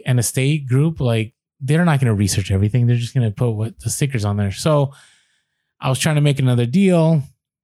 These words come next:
and I offered, you know, "Hey, I'm willing to buy all of this for eighty percent off." And they're like, "Ah, I don't know. We can do that." But hey, here's the thing. I left my business card. I said, "Give me a call. Maybe I'll get a call.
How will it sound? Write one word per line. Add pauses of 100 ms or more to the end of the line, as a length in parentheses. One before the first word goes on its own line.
(160)
and
I
offered,
you
know,
"Hey, (220)
I'm
willing
to
buy
all
of
this
for (120)
eighty
percent
off." (880)
And
they're
like,
"Ah,
I
don't
know.
We
can
do
that." (440)
But
hey,
here's
the
thing. (180)
I
left
my
business
card. (160)
I
said,
"Give
me
a
call. (460)
Maybe
I'll
get
a
call.